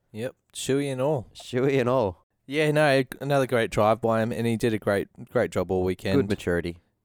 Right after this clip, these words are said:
Speaker 1: Yeah, he's driving probably the best he's driven his whole career, and he, he hasn't slowed down, so he's doing great. He's now getting tested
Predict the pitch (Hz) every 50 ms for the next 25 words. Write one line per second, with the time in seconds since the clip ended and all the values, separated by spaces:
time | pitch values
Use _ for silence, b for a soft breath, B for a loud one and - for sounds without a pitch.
0 | _ - 151 156 135 - _ - 110 110 - - 117 113 113 107 113 117 - -
1 | - - _ - - - 120 117 117 107 98 107 107 107 - - - 104 - -
2 | - 107 104 113 117 117 110 104 _ _ _ _ _ _ _ _ _ _ - -
3 | 110 - - 107 101 - - 104 104 113 123 123 117 107 98 95 95 - - 107
4 | 107 101 98 113 110 104 - 98 95 - - - - 113 101 95 92 98 101 110
5 | 120 110 - - - 98 98 98 95 - - 104 104 101 101 98 - - 90 110
6 | - - _ _ _ _ _ _ _ _ _ - - 104 - - - 110 113 110
7 | 101 113 104 104 101 - - 117 117 - - - - 123 107 104